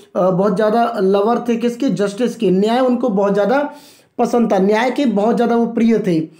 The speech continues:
He chose, चूज की सेकंड फॉर्म यहाँ पर हमने यूज़ की है। He chose नकुला to be revived। इसलिए क्या किया उन्होंने? नकुला को चुना to be revived, जिंदा किए जाने के लिए।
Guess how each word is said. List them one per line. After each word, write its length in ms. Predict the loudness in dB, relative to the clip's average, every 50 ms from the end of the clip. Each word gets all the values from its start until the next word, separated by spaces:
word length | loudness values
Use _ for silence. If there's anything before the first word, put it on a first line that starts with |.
| _ -20 -20 -20 -20 -20 -20 _ _
He 140 | 0 2 2 2 0 -2 -2 0
chose, 300 | 2 2 2 2 2 0 -4 -4 -6 -14 _ _ _ _ _ -6
चूज 260 | 0 0 0 0 0
की 140 | -2 -4 -4
सेकंड 360 | -2 -2 0 0 0 0 2
फॉर्म 180 | 2 2 2 2
यहाँ 140 | 2 2 2
पर 60 | 2
हमने 160 | 2 2 2
यूज़ 240 | 2 2 0 0 -2
की 140 | -2 0 0
है। 120 | 2 0 -2 -6 -14 -20 _ -20 _ _ -4 0
He 140 | 0 0 0 0
chose 280 | 0 2 2 2 2 2
नकुला 460 | 2 2 2 0 -2 0 0 2 0 0 -2 -2
to 120 | -2 0
be 120 | 0 0 2
revived। 440 | 2 2 2 2 2 0 0 -4 -6 -8 -12 _ _ _ _ -2
इसलिए 360 | -2 -2 -2 0 0 0 0
क्या 180 | 0 0 -2 -2
किया 200 | 0 0 0 2
उन्होंने? 360 | 2 2 2 2 2 0 -2 -6 -12 -20 _ _ -6 -2
नकुला 500 | 0 0 0 0 -2 0 0 2 0 0
को 160 | 0 0 -2
चुना 340 | -2 0 0 0 2 2 0 -2 0 0
to 120 | 0 0
be 120 | 2 2 2
revived, 480 | 2 2 2 2 2 2 2 0 0 -2 -4 -10 -20 _ _ _ -10
जिंदा 420 | -4 -2 0 2 2 2 2 2 0
किए 260 | -2 -2 0 0 0
जाने 280 | 2 2 0 0 0 0
के 160 | 0 0 0
लिए। 360 | 2 2 2 0 0 -2 -4